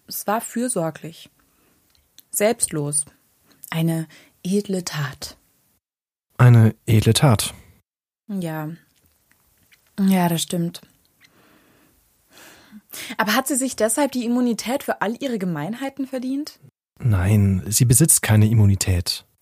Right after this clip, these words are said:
Speaker 1: Vielleicht ist sie irgendwie unterbewusst sauer auf mich, weil sie mich neben ihren eigenen Sorgen auch noch an der Backe hatte.
Speaker 2: Sie ist nicht da. Es bringt nichts, jetzt darüber zu spekulieren.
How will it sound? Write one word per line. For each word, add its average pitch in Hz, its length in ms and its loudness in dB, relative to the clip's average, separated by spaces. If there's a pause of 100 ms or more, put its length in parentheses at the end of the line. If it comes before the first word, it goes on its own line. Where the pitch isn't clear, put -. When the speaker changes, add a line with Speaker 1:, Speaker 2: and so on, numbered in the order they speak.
(120)
Speaker 1:
Vielleicht 190 260 -6
ist - 200 -6
sie 226 100 -6
irgendwie 226 440 -2
unterbewusst 226 640 -6
sauer 247 340 0
auf 156 200 -10
mich, - 320 -16 (460)
weil 185 160 0
sie 175 100 -2
mich 190 180 -2
neben 190 420 -2
ihren 214 300 -2
eigenen 180 360 -2
Sorgen 185 260 -2
auch 220 240 0
noch 175 160 -8
an 151 120 -10
der 143 100 -6
Backe 147 320 -10
hatte. 151 320 -12 (500)
Speaker 2:
Sie - 160 2
ist 170 140 2
nicht 180 220 4
da. 117 460 4
Es - 180 2
bringt 160 320 6
nichts, 127 420 4
jetzt - 220 2
darüber 117 240 2
zu - 120 -2
spekulieren. 113 680 4